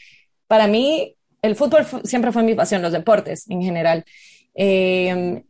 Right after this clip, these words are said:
y nunca pensé que iba a terminar haciendo de mi pasión mi trabajo y además compartiéndolo con otros. Porque muchas personas se acercan y me dicen, eh, "El jugar en Bafa me ha cambiado la vida, ha sido una experiencia increíble, gracias porque si no hubiese sido por Bafa, mi,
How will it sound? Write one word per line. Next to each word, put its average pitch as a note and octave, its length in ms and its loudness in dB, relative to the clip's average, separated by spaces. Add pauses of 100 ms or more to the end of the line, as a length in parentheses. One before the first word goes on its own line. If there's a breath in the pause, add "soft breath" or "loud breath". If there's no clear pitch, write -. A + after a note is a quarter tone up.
(120)
y G3+ 600 -2
nunca C4+ 340 2
pensé A3+ 460 0
que A3 100 -2
iba G#3 120 4
a G#3 60 0
terminar G3+ 800 -2 (440)
haciendo A#3 500 0
de A#3 80 2
mi G#3 100 2
pasión A3+ 420 -2
mi B3 140 0
trabajo A#3 480 2
y F4+ 80 2
además G#3 680 -2 (260)
compartiéndolo G#3 800 2
con F3 160 -8
otros. - 360 -8 (480 soft breath)
Porque G3 240 0
muchas A#3 320 2
personas A#3 360 0
se A#3 60 2
acercan A#3+ 680 2
y G#3+ 80 0
me F#3+ 80 -2
dicen, G#3+ 420 -2 (420)
eh, F#3 300 -2
"El F#3 80 -2
jugar F#3+ 260 2
en G#3+ 120 2
Bafa A3+ 420 2
me G#3 140 -2
ha F#3+ 100 -4
cambiado F#3+ 300 2
la F3+ 100 2
vida, A3 380 4
ha F#3+ 40 -2
sido G3+ 140 -4
una G3 80 -2
experiencia F3+ 400 -6
increíble, G3+ 600 0
gracias G3+ 380 0
porque F#3+ 220 0
si F3+ 120 -4
no F3 80 -4
hubiese F#3 220 0
sido G3 200 2
por E3+ 140 0
Bafa, F#3+ 320 0
mi, D#3+ 420 -2